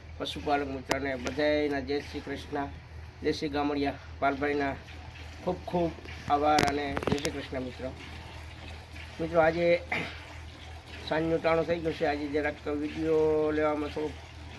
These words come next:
મોડા જ પડ્યા છે. પણ મિત્રો, મારા વીડિયોને લાઈક, શેર અને સબસ્ક્રાઇબર જરૂર કરજો મિત્રો. ગરીબ ચેનલ છે મિત્રો, અને નવી નવી ચેનલ છે મિત્રો. આ ચેનલ મારી નવી નવી છે,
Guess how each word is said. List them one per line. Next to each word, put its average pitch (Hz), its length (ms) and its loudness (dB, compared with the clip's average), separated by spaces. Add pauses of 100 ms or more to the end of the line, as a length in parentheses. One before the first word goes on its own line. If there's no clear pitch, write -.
(380)
મોડા 156 240 6
જ - 40 -8 (120)
પડ્યા 127 240 0
છે. 120 180 -4 (2250)
પણ 139 480 2
મિત્રો, 185 200 2
મારા 151 280 6
વીડિયોને 175 400 2
લાઈક, 151 400 4
શેર 170 240 4
અને 151 120 0
સબસ્ક્રાઇબર 156 560 -2
જરૂર 143 340 -4
કરજો 139 240 -4
મિત્રો. 127 320 -8 (720)
ગરીબ 151 300 0
ચેનલ 156 300 2
છે 139 160 -4
મિત્રો, 127 340 -4 (640)
અને 139 320 2
નવી 156 240 4
નવી 160 260 4
ચેનલ 160 280 4
છે 131 240 -2 (1000)
મિત્રો. 123 260 -4
આ 120 200 2
ચેનલ 151 300 0
મારી 151 340 4
નવી 160 260 4
નવી 139 240 0
છે, 143 160 -4